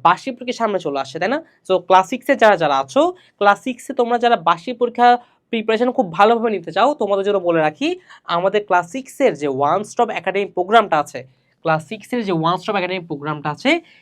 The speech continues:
সেই প্রোগ্রামে কিন্তু বা সেই কোর্সটাতে কিন্তু বার্ষিক পরীক্ষার জন্য যতগুলো সিলেবাস তোমাদের আছে, সকল সাবজেক্টের সকল সিলেবাস এবং সকল চ্যাপ্টার কিন্তু রেকর্ডেড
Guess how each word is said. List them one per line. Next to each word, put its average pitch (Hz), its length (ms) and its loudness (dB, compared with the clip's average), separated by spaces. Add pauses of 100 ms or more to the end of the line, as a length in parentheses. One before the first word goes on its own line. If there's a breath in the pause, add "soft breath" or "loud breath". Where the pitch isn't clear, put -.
সেই 175 180 -2
প্রোগ্রামে 196 460 2
কিন্তু 233 280 -4
বা 156 100 -2
সেই 196 180 -2
কোর্সটাতে 247 460 -2
কিন্তু 247 440 -4 (260 loud breath)
বার্ষিক 165 480 -4
পরীক্ষার 269 340 -2
জন্য 185 420 -2 (280 soft breath)
যতগুলো 240 480 0
সিলেবাস 254 380 0
তোমাদের 208 300 0
আছে, 262 360 0 (260 soft breath)
সকল 262 420 2
সাবজেক্টের 262 540 0
সকল 240 320 0
সিলেবাস 240 420 0
এবং 233 200 -6
সকল 254 380 0
চ্যাপ্টার 240 320 0
কিন্তু 247 280 -6 (360 soft breath)
রেকর্ডেড 233 540 6